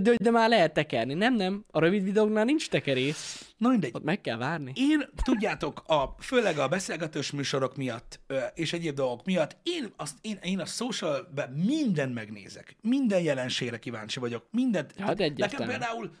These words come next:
Speaker 2: nekem például, mit tudom én, a múltkor, például pont most a hétvégén feleségem ajánlott valakit, aki szerinte jól lenne a podcastbe. Ö, egy bizonyos témakörbe.
Speaker 1: Mhm.
Speaker 2: És mondtam, hogy hol látom őt. És mondta, hogy hát YouTube-on korábban csinál dolgokat, de most főleg Instagramon van jelen meg minden. És egy fél órán keresztül néztem az Instagramját,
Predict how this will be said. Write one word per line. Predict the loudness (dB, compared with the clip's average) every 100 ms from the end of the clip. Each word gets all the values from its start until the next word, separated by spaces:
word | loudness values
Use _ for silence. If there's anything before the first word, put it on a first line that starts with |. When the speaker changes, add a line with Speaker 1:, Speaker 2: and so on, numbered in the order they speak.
| -16
Speaker 2:
nekem | -12 -8
például, | -8 -6 -8
mit | -8
tudom | -8 -10
én, | -14 -10
a | -6
múltkor, | -6 -6 -10
például | -6 -4 -2 -2
pont | -2
most | -2 -2
a |
hétvégén | -4 -4 -4 -6 -8 -6
feleségem | -2 0 -2 -2
ajánlott | 0 0 -2
valakit, | -4 -6 -6 -12
aki | -10
szerinte | -4 -4 -4 -6
jól | -6 -6
lenne | -6
a | -6
podcastbe. | -8 -10 -10 -14 -14 -18 _ _ _ -20 -20 -20 -20 -20 _ _ -16 -10 -6
Ö, | -4 -2
egy | -2
bizonyos | -2 -2 -6
témakörbe. | -6 -8 -12 -14 -12 -10
Speaker 1:
Mhm. | -6 -8 -8
Speaker 2:
És | -12
mondtam, | -4 -2
hogy | -2
hol | 0 0
látom | 0 -2 -8 -10
őt. | -14 -18 -20 _
És | -18
mondta, | -8 -6
hogy | -2
hát | -2 -4 -6
YouTube-on | -6 -6 -8 -6
korábban | -6 -6 -10
csinál | -10 -6 -6
dolgokat, | -6 -8 -10
de | -10
most | -10 -8
főleg | -6 -6
Instagramon | -8 -10 -12 -12 -12 -14
van | -12
jelen | -12 -14
meg |
minden. | -16 -18 -20 -20 -20 -16
És | -8
egy | -4
fél | 0 4
órán | 4 2
keresztül | 0 -2 -2 -2
néztem | -2 -4 -8
az | -6
Instagramját, | -8 -8 -10 -8 -8 -8